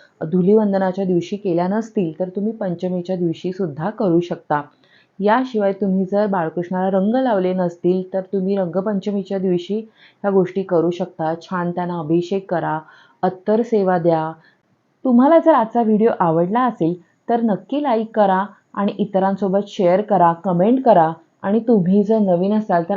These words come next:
आमचं चॅनेल सबस्क्राईब करायला विसरू नका. पुढल्या भागात भेटूया एका नवीन विषयासह.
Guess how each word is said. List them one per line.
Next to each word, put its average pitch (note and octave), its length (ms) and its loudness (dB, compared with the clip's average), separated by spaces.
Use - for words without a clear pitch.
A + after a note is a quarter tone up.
आमचं F#3 300 0
चॅनेल G#3 260 2
सबस्क्राईब G#3 560 6
करायला D#3 320 4
विसरू D3+ 300 -2
नका. C3+ 180 -8
पुढल्या G#3 320 4
भागात G3+ 260 2
भेटूया F3+ 420 2
एका - 240 -4
नवीन F3 400 0
विषयासह. D#3 580 -2